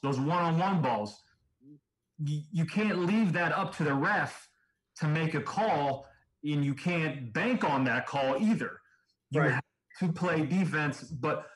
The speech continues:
Speaker 1: my point is, at some point in time, you have to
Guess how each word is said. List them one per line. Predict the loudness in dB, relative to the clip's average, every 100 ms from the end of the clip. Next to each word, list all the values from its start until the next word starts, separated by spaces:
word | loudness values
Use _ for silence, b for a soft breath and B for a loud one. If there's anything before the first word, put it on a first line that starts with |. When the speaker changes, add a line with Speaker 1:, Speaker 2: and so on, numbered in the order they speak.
| B
Speaker 1:
my | -4 -2 -4
point | -2 2
is, | 2 0 -2 -14 _ _ -6
at | -6
some | -4 0 2
point | 4 2 2
in |
time, | 2 2 2 0
you | 0 0
have | 0 0 0 -4 -4
to | 0 2 2 -2